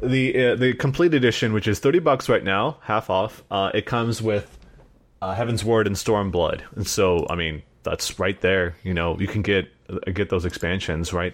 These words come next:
right then and there. Um, and get prepared for,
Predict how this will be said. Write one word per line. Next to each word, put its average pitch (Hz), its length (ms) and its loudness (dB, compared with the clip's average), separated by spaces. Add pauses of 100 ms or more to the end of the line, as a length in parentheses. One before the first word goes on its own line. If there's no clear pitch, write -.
(160)
right 92 220 -2
then 87 140 -2
and 82 120 -2
there. 85 280 0
Um, 82 300 -4 (100)
and 95 100 -4
get 107 220 -2
prepared 101 520 0 (360)
for, 101 560 0